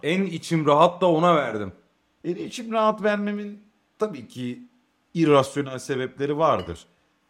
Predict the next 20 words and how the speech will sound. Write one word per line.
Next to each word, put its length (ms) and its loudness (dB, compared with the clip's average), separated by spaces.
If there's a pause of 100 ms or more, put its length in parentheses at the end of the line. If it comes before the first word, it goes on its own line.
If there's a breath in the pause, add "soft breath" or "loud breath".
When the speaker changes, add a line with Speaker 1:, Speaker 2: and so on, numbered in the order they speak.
Speaker 2:
Ee, 60 -14 (840)
ama 400 -2 (1120)
burada 340 0
bunu 260 0
açıklamak 680 -2
değil 220 -8
yani 300 -6
esas 360 -18
mevzu. 340 -18 (1400)
Speaker 1:
Ama 160 2
yani 200 6
önümüzdeki 500 -4
yemek 360 2
de 40 -2
o 140 -6
değil 160 -6
mi 140 -6
yani? 300 -8 (2000)
Speaker 2:
Yo, 260 -2
değil. 220 -12